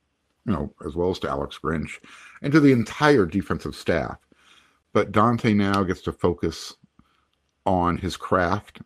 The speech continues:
without having to focus on the entire team, and it's paying dividends. Look, Mekhi Blackmon had <laughs> another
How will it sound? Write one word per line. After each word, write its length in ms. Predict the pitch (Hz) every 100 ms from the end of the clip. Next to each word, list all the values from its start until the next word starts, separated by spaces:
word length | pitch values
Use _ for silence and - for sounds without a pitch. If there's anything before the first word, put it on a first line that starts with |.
| -
without 280 | 90 90 78
having 180 | 87 82
to 80 |
focus 420 | - 92 - 85 78
on 320 | 76 73 - _ _ _ _
the 80 | 90
entire 360 | 82 - 73 71
team, 420 | - 87 87 92 _ - _ _ _ -
and 340 | 92 85 82
it's 220 | 76 -
paying 500 | _ - 80 78 73
dividends. 600 | 69 65 62 62 - - _ _ _ _ 139
Look, 320 | 135 - _ _ _ - - - _ -
Mekhi 280 | - 101
Blackmon 540 | 95 98 104 127 123 113
had 180 | 95 80
<laughs> 300 | - - 170
another 380 | 123 127 113